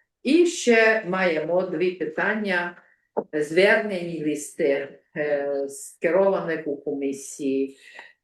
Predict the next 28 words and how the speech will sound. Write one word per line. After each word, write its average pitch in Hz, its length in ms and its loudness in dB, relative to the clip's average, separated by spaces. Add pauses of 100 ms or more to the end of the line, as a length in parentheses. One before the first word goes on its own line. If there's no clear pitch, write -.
(120)
Це 190 260 2
про 170 420 4
звернення 180 560 2
обласної 160 500 -2
державної 156 460 0
адміністрації, 151 840 -2
обласної 156 400 0
військової 160 540 2
адміністрації 151 720 -2
щодо 156 340 -2
розгляду 151 680 0
листа 160 720 0
Міноборони 151 840 0
України 180 520 0
щодо 165 300 -2
можливості 165 600 0
передачі 156 520 0
ліцеїв 185 680 0 (340)
з - 160 -10
посиленою 165 840 2
військово-фізичною 151 1120 -2
підготовкою 202 880 0
та 160 120 0
лист 185 440 2
комунального 160 580 -2
закладу 156 480 0
позашкільної 151 640 0
освіти 220 580 0